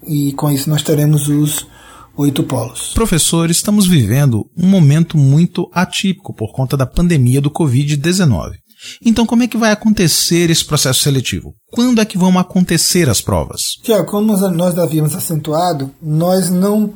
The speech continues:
Speaker 1: não tínhamos ainda feito o processo seletivo quando estávamos preparando para o processo seletivo, quando a pandemia se instalou, né? Nós, enquanto gestão, assumimos em fevereiro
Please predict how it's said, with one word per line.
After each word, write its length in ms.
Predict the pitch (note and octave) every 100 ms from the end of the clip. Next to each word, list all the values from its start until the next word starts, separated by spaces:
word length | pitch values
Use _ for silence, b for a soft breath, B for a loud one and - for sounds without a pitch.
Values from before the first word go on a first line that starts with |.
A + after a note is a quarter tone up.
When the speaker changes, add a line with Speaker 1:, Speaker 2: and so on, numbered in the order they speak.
| -
Speaker 1:
não 200 | F3+ F#3+
tínhamos 380 | F#3+ G#3+ G#3+ F3+
ainda 260 | E3+ E3
feito 240 | D#3+ D#3 D#3
o 60 |
processo 400 | - D3+ D#3 C3+
seletivo 500 | - D3+ D3 F#3+ F#3
quando 400 | F3+ F#3 F#3 G3+
estávamos 540 | F3+ - E3 F3 E3 -
preparando 600 | A3+ A#3+ F3+ E3 G3+ F#3
para 120 | D#3+
o 40 |
processo 420 | D#3 D3+ - C#3 -
seletivo, 520 | D3+ D3+ D3+ G3 F#3+
quando 240 | - F#3+
a 60 | F#3+
pandemia 800 | G#3 G#3 G3 E3 D#3+ E3 F#3 - b b b b
se 160 | -
instalou, 420 | F3+ - G3+ C#3+ B2+
né? 240 | D3 F#3 B B B B -
Nós, 360 | E3 F#3+ F#3+
enquanto 260 | F3 E3+ D#3+
gestão, 400 | D#3 D#3+ F3+ D#3+
assumimos 540 | D3 E3+ D#3 D3+ C#3+
em 80 | D3
fevereiro 760 | - F#3+ F3+ E3 D3+ E3+ A3